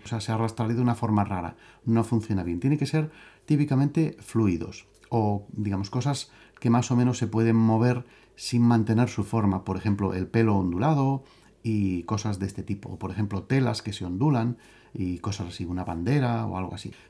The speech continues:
Pero recuerda que hay otro efecto, que es el three D parallax, el paralelaje tres D. Vamos a verlo. En este caso, lo que tengo que hacer es, eh, pulsar sobre...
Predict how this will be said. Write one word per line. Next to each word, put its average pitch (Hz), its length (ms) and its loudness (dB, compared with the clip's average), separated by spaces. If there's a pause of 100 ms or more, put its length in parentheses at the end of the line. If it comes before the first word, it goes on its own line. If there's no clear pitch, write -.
Pero 143 380 4 (360)
recuerda 147 460 2
que 151 120 2
hay 139 340 2
otro 156 340 4
efecto, 104 400 -2
que 101 80 -4
es - 100 -4
el 113 240 -2 (220)
three 127 260 4
D 131 160 2
parallax, 101 500 -2
el 87 120 -6
paralelaje 92 640 -4
tres 98 240 -4
D. 90 160 -10
Vamos 160 240 0
a 95 60 -4
verlo. - 280 -10 (380)
En 143 100 2
este 170 200 2
caso, 180 420 0
lo 104 180 2
que 110 80 -2
tengo 120 200 2
que 131 80 0
hacer 135 340 -2
es, 117 340 0 (280)
eh, 107 160 -2
pulsar 107 600 0 (180)
sobre... 120 680 0